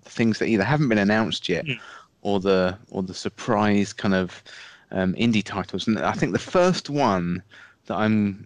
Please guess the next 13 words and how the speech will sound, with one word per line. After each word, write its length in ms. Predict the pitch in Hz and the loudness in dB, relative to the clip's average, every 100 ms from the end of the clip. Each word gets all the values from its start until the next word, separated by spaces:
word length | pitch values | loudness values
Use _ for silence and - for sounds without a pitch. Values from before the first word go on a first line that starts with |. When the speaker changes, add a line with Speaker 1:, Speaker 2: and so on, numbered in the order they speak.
| _ | _
Speaker 1:
um, 280 | 104 98 98 | -2 0 0
looking 240 | 98 - 107 | -2 -4 -4
forward 320 | - 101 98 | 0 0 0
to 100 | 104 | -2
this 240 | 95 92 101 | -2 -2 2
year 180 | 95 | 2
actually 260 | 76 - 85 | 0 -2 -4
is 100 | 90 | -4
Temtem 760 | - 123 120 113 - 104 - - | -4 -2 0 -2 -4 -6 -8 -8
coming 240 | - 87 | -6 -4
out 160 | 80 58 | -4 -4
this 220 | 87 - | -6 -4
week. 380 | 85 71 - | -4 -6 -12